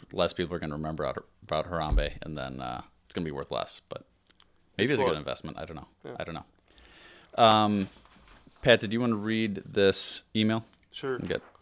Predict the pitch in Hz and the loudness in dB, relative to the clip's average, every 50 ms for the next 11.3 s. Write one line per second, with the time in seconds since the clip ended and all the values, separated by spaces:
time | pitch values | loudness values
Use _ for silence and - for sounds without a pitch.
0 | _ - - - 92 73 - - _ - - - - - - - _ - - - | _ -14 -6 -4 -4 -4 -4 -8 _ -20 -20 -20 -20 -20 -20 -20 _ -14 -14 -14
1 | - - - - - - - - - - 151 170 170 - - - - - - - | -14 -16 -18 -18 -14 -12 -8 0 0 0 0 0 -2 -2 0 0 0 0 -4 -6
2 | - - - - - - - - - - _ _ _ _ _ - - - - - | -8 -10 -12 -12 -16 -18 -20 -20 -20 -20 _ _ _ _ _ 6 6 6 4 -2
3 | - - - 147 139 135 123 120 - - - - - 165 160 165 - 170 170 190 | -8 0 4 6 6 6 4 0 -4 -12 -18 -2 2 4 4 4 4 4 4 6
4 | 180 170 165 160 151 151 - - - - - - - - - - - - - - | 6 6 6 6 4 2 0 -8 -18 -20 -20 -20 -20 -20 -20 -16 -10 -10 -10 -10
5 | - - - 101 101 - - 107 104 - - 101 98 101 107 104 98 - - - | -10 -14 -18 -18 -18 -10 -10 -10 -10 -10 -12 -16 -10 -8 -6 -6 -6 -6 -8 -10
6 | - - 160 185 190 190 - 202 214 226 196 180 180 180 - - 151 147 147 143 | 0 4 4 4 4 6 6 6 8 10 10 8 8 6 8 10 12 12 12 10
7 | 143 - 160 151 151 - - 143 139 139 156 147 131 123 117 120 120 123 - - | 8 6 2 2 2 2 2 4 4 6 6 6 6 6 6 4 2 0 -2 -10
8 | _ - - _ _ - - - _ - 107 104 107 110 110 110 117 101 104 95 | _ -20 -20 _ _ -20 -20 -20 _ -4 0 4 6 6 6 6 2 0 2 2
9 | 95 95 - - 104 104 101 101 101 - 101 92 87 92 - - - - - - | 2 0 -2 -2 0 2 2 0 0 0 -2 -2 -2 -4 -8 -16 -14 -12 -12 -12
10 | - - - - - - - - _ _ - - - - - - - - - 147 | -12 -14 -18 -18 -20 -20 -20 -20 _ _ -20 -20 -18 -16 -16 -16 -16 -10 2 4
11 | 151 175 151 123 117 117 | 6 6 6 4 2 -2